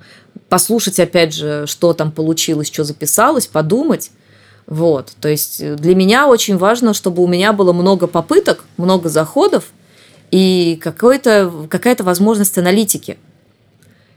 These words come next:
И мне кажется, что большинство людей, которые работают вот с, э, м, студиями, они этого просто лишены за счёт вот этой вот почасовой оплаты. А ещё очень интересно, что, а,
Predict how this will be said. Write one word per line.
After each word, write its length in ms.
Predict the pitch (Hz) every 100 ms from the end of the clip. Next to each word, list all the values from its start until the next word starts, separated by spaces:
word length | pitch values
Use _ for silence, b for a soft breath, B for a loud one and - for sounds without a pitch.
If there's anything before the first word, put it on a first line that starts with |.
| _
И 100 | 196
мне 160 | 202 214
кажется, 340 | 240 233 220
что 220 | 196 208
большинство 680 | 190 196 190 214 - 202 214
людей, 340 | 196 190 202
которые 420 | 180 160 170 170 165
работают 580 | 170 175 165 156 151
вот 160 | - 147 _
с, 300 | - - -
э, 600 | 156 156 151 147 147 165 160 b b b b b b _ -
м, 220 | - 151
студиями, 640 | - 339 330 254 190 156 -
они 180 | 165 220
этого 220 | 233 208
просто 320 | 208 208 202
лишены 400 | 190 - 220 311
за 100 | 262
счёт 220 | 185 226
вот 160 | 208 190
этой 200 | 196 180
вот 280 | 170 180 -
почасовой 520 | 165 170 - 180 202
оплаты. 400 | 190 170 131 - - B 208
А 80 | 190
ещё 320 | 190 381 466
очень 220 | 359 240 220
интересно, 500 | 233 240 370 277 233
что, 420 | - 196 190 185 b b b -
а, 560 | 170 170 165 160 151